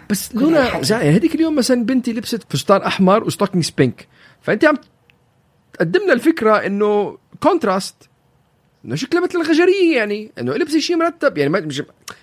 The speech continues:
Speaker 1: هو حلو، نحن ما قلنا له مش حلو، بس إنه، يعني، مع احترامي الغجر، ما عم نحكي على الجيبسيز،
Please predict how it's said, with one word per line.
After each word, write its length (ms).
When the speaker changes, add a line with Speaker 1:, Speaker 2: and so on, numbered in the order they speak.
Speaker 1:
هو 140
حلو، 300
نحن 140
ما 120
قلنا 160
له 80
مش 180
حلو، 180
بس 180
إنه، 220
يعني، 200
مع 80
احترامي 320
الغجر، 360
ما 80
عم 80
نحكي 260
على 60
الجيبسيز، 480